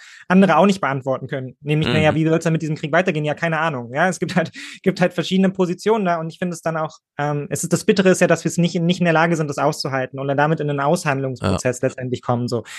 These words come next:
Speaker 1: Weil wir hadern alle damit regelmäßig, wir hadern damit gesellschaftlich und keiner von uns weiß es genau und deshalb handeln wir das politisch wie gesellschaftlich aus und dazu gehört
Speaker 2: Mhm.
Speaker 1: es auszuhalten und dazu gehört halt eben auch immer Diskussion, ja, und es ist eigentlich,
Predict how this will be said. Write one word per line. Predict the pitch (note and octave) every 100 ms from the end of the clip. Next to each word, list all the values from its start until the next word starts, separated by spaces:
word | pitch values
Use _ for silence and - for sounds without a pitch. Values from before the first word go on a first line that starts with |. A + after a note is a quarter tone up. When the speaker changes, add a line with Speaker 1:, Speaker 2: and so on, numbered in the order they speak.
| -
Speaker 1:
Weil | C#3+ C#3
wir | C#3+
hadern | D3+ F3 D#3
alle | C3+ F3
damit | F3 E3+ E3+ E3+
regelmäßig, | F3 F3+ E3+ F3 - E3
wir | C#3
hadern | C#3 D3+ D#3
damit | D3 D3 C3
gesellschaftlich | B2+ C#3+ E3 F3 E3+ F3 F#3 F#3 - - _
und | D3+
keiner | D3 D#3+ D#3+
von | D#3+
uns | D3 C#3
weiß | C#3 D3+
es | D3+
genau | - C3 C3+ F3
und | E3
deshalb | C#3+ D3 D3+
handeln | C#3+ D3+ E3
wir | E3
das | D#3+
politisch | _ D3 E3+ F3+ -
wie |
gesellschaftlich | E3+ E3+ F3 F#3 F3+ F#3+
aus | A#3+ A3+
und | E3+
dazu | C#3 C3+
gehört | B2 A#2 D3
Speaker 2:
Mhm. |
Speaker 1:
es | G2
auszuhalten | A#2+ D3+ - F3 E3+ F#3 F3
und |
dazu | E3 E3 D#3+
gehört | D#3+ E3+
halt | E3
eben | D#3+ D#3+
auch | D#3 D#3
immer | D#3 F3+
Diskussion, | E3+ E3 - D3+ D3+ G3 B2+
ja, | A#2+
und | D3
es | C#3+
ist | -
eigentlich, | C3 D#3 C#3+